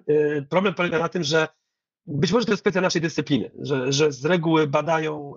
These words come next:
y, to, y, no, osoby po kierunkach projektowych czy artystycznych, w związku z tym ten, ta metodologia jest nabyta, nauczona, ale gdzieś tam, y, gdzieś tam pośrednio, w związku z tym najczęściej mamy,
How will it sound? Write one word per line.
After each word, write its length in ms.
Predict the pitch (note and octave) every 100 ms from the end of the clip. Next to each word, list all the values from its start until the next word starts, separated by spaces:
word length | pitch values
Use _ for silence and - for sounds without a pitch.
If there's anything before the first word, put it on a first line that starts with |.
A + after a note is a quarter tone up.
| C#3+
y, 60 |
to, 500 | C3+ D#3+ D3 C#3+ C#3 C#3+
y, 340 | C#3+ C3+ C#3+
no, 120 | C#3+
osoby 300 | D3+ E3 D3
po 140 | C3+ D3+
kierunkach 360 | D3 D3 C#3+
projektowych 440 | - C#3 - D3+ D3
czy 80 | C3
artystycznych, 500 | - C#3+ C#3 C#3+ D#3
w 40 |
związku 220 | C#3+ C#3+
z 40 | C#3
tym 160 | D3+
ten, 180 | C#3+ C#3+ - _
ta 100 | -
metodologia 460 | D3+ D3+ D3+ D#3+ D3+
jest 340 | D3 D3+ - _ _ -
nabyta, 640 | C#3+ C#3+ C3+ E3+ D3 C#3
nauczona, 640 | C3+ D3 D3+ - F3+ D#3
ale 140 | C#3 C#3
gdzieś 160 | D3
tam, 300 | - C#3+ C#3+
y, 280 | C#3+ C#3+ D3
gdzieś 160 | C#3 D3+
tam 120 | C#3+
pośrednio, 320 | D3+ D#3 E3+
w 40 | E3+
związku 140 | -
z 20 |
tym 100 | D#3
najczęściej 400 | D3+ C#3+ E3+ D3+
mamy, 320 | D3+ D#3 D3+